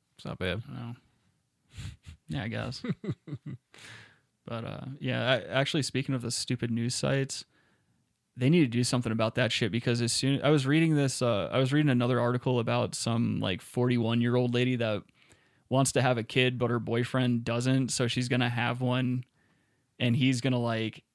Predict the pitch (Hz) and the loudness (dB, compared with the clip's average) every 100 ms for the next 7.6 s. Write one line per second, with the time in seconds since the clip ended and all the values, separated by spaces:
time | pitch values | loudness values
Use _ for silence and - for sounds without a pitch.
0 | _ 117 127 117 120 123 117 120 131 120 | _ 0 2 0 2 0 0 -2 -2 -2
1 | - 110 - 135 123 120 - _ _ - | -2 -4 -2 0 0 0 -8 _ _ -6
2 | 123 135 131 131 135 135 117 117 127 139 | 0 4 6 6 4 2 0 0 2 0
3 | 147 _ _ _ _ _ 131 147 147 175 | -2 _ _ _ _ _ 6 8 8 8
4 | 165 131 139 135 127 123 120 127 127 123 | 6 4 2 2 2 0 2 2 4 4
5 | 117 - _ - 135 156 - 180 139 135 | 0 -4 _ -8 4 4 6 6 6 6
6 | 120 131 120 - _ _ _ _ - - | 6 4 2 -2 _ _ _ _ -20 -2
7 | 156 156 165 170 165 156 | 4 6 6 6 4 2